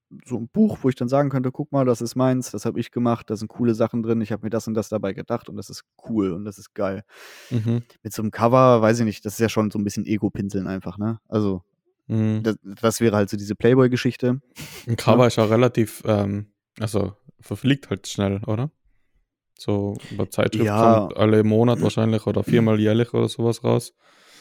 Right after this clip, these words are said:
Speaker 2: Und nach einem Jahr weiß es keiner mehr.
Speaker 1: Ja, wenn man's
Speaker 2: Kannst du
Speaker 1: überhaupt
Speaker 2: da
Speaker 1: weiß. Also, <clears throat>
Speaker 2: Ja.
Speaker 1: ich glaub, da stehen ja selten, Moment.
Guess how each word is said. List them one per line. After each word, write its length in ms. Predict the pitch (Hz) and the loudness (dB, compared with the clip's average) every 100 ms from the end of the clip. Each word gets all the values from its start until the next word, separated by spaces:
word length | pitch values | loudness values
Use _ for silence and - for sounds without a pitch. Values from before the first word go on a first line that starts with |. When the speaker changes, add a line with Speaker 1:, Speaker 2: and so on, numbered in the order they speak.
| _ - | _ -20
Speaker 2:
Und 160 | - | -2
nach 240 | 110 107 - | 0 0 0
einem 80 | 107 | 0
Jahr 640 | 107 107 117 120 127 123 | 4 6 6 4 2 0
weiß 220 | 107 117 | 2 0
es 180 | 113 104 | -2 -10
keiner 300 | - 110 107 | -6 -4 -4
mehr. 280 | 107 104 104 _ _ _ _ _ _ _ _ _ _ | -4 -4 -6 _ _ _ _ _ _ _ _ _ _
Speaker 1:
Ja, 200 | 120 104 | 0 2
wenn 100 | 104 | 2
man's 140 | 107 113 | 2 2
Speaker 2:
Kannst 100 | 101 | 4
du 40 | |
Speaker 1:
überhaupt 240 | 110 113 - | 4 4 2
Speaker 2:
da 40 | |
Speaker 1:
weiß. 280 | 98 98 - - | -2 -2 -6 0
Also, 300 | 113 107 165 185 | 2 4 2 -2
<clears throat> 220 | - 151 - | -4 -2 4
Speaker 2:
Ja. 240 | 120 120 | 6 6
Speaker 1:
ich 120 | 117 - | 2 -2
glaub, 180 | 107 | -2
da 120 | - 107 | -2 -2
stehen 180 | 117 | 0
ja 80 | 110 | 0
selten, 320 | 107 110 110 - | 2 0 0 -8
Moment. 200 | 98 | -10